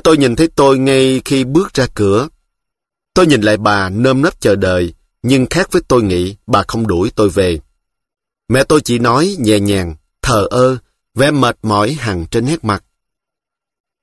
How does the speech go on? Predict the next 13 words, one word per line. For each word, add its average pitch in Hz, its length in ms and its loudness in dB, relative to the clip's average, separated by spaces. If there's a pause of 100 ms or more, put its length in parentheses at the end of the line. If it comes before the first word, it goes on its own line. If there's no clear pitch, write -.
(340)
"Thiều 120 340 4
đó 139 100 2
hả 143 140 2
con?" 131 280 2 (1000)
Bà 131 240 2
hỏi 117 240 0
làm 113 360 0
như 156 120 2
bà 113 200 0
không 131 180 -6
trông 131 180 0
thấy 156 220 -2
tôi, 131 280 2